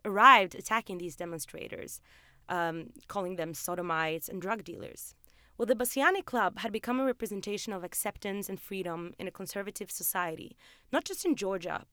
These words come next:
but also in a wi-, in the wider region. Buses from neighboring countries, such as Armenia or Azerbaijan, would come with full-on ravers. Techno represented a way of freedom for people who were also living in authoritarian regimes, such as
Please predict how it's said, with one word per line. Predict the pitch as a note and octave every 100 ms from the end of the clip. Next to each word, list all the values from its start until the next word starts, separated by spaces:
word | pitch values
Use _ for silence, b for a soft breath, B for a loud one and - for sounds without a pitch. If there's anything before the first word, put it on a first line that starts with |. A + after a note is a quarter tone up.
| -
but | G#3
also | G#3+ A3+ -
in | A#3
a | G3+
wi-, | F3 F3+ -
in | G#3+
the | G#3+
wider | G3 E3+ E3+ E3
region. | D#3 F#3 D3+ G2 - B B B B
Buses | A3+ C4+ D4+
from | - A3
neighboring | G3 G3+ A3 F#3+
countries, | F#3+ G3 - F3+ D#3
such | - - F#3 -
as |
Armenia | - F3+ F3 G3+ A3+ F#3 D#3+ -
or | E3+ E3 E3+
Azerbaijan, | D#3+ F3 F3+ E3+ F3 E3 F3+ E3+ - B B B
would | A3
come | - B3+ B3+
with | G#3+ -
full-on | - - - B3 A#3+ A3+ G#3+ - - G3 F#3+
ravers. | F#3 F3 F#3 E3+ E3+ - - - B B B -
Techno | C4 D4+ D#4
represented | C#4 A#3 A3 A#3 G#3+
a |
way | F#3+ F#3 F#3
of | F3
freedom | - G3+ F#3+ F3+
for | F3
people | F3 G3 F3+ E3+ E3 D#3+
who | F#3
were | G3
also | G3 G#3 A#3+
living | A3+ A3 G#3+
in | G3
authoritarian | G3+ G3+ G3 F#3+ G3 F#3 F#3
regimes, | F3 E3 C#4 F3
such | - F#3 -
as | F#3+ F3 D#3